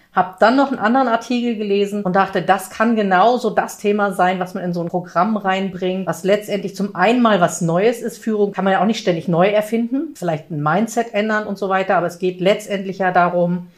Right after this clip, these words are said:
Führungskräfte zu befähigen, etwas anders zu tun, als sie es früher getan haben. Und uns ist relativ schnell klar geworden, dass Mindfulness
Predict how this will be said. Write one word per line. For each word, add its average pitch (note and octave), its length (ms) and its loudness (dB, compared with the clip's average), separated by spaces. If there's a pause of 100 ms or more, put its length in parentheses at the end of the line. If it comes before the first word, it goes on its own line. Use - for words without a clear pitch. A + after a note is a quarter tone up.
(160)
Führungskräfte G#3+ 960 0
zu F#3 220 -8
befähigen, B3 580 -2
etwas - 340 -4
anders B3 340 2
zu - 120 -20
tun, A#3 160 -2
als A3+ 120 -4
sie A#3 60 -6
es - 60 -8
früher A#3 220 2
getan D3 480 -8
haben. D3+ 260 -12
Und G#3 420 -4 (200)
uns A3 220 -4
ist F#3+ 140 -4
relativ B3 520 2
schnell A3 240 -2
klar G#3 300 0
geworden, G3 280 -2
dass F3 140 -6
Mindfulness F3+ 720 -4